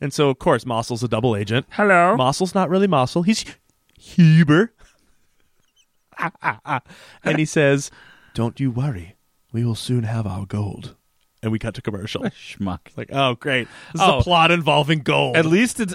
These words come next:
Speaker 2: uh, is it Nazi gold, you think?
Speaker 1: I don't know, 'cause they don't actually say
Speaker 2: No, it's
Speaker 1: what
Speaker 2: Stasi gold.
Speaker 1: It is, is it Stasi gold?
Speaker 2: <laughs> No, probably.
Speaker 1: I don't know. Because there's a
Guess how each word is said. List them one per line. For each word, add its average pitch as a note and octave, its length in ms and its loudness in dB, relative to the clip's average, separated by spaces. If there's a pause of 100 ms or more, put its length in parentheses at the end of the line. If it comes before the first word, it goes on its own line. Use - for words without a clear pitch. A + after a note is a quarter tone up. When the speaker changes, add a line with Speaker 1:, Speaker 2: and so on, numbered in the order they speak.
Speaker 2:
uh, B2 300 -6
is C#3 140 2
it G3+ 100 0
Nazi A#2+ 440 -2
gold, G#3+ 280 0
you D4 80 -2
think? B3 360 -6 (240)
Speaker 1:
I A3 100 2
don't B3+ 160 2
know, C4+ 180 4
'cause C#3+ 140 -6
they F3+ 80 -2
don't A#3 220 -2
actually G#3+ 400 -4
say G3 260 -2
Speaker 2:
No, D#3+ 200 4
it's C#3+ 260 -4
Speaker 1:
what E3+ 160 4
Speaker 2:
Stasi E3 380 0
gold. C3+ 320 -2
Speaker 1:
It C3+ 100 2
is, F3+ 240 -2
is D3 160 0
it F#3 80 -6
Stasi G#3 340 0
gold? A#3 260 4
Speaker 2:
<laughs> - 0 -
No, D#3 100 -2
probably. C#3 480 -2
Speaker 1:
I C#3+ 40 0
don't A#2 80 -2
know. G#2 180 -6 (380)
Because G3 240 2
there's G#3+ 220 4
a G3+ 100 2